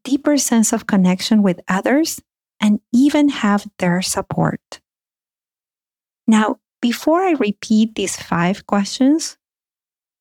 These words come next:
you need to have a yes to all of these questions.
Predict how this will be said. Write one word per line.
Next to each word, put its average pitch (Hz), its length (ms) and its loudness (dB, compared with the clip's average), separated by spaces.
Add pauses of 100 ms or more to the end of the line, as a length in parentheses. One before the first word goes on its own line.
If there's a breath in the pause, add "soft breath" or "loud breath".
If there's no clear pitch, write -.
(420)
you 277 360 2
need 262 220 4
to 247 100 0
have 208 280 -2 (160)
a 190 40 -2
yes 180 680 0 (220)
to - 180 -4 (200)
all 294 320 4
of 254 120 0
these - 180 -4
questions. - 800 -8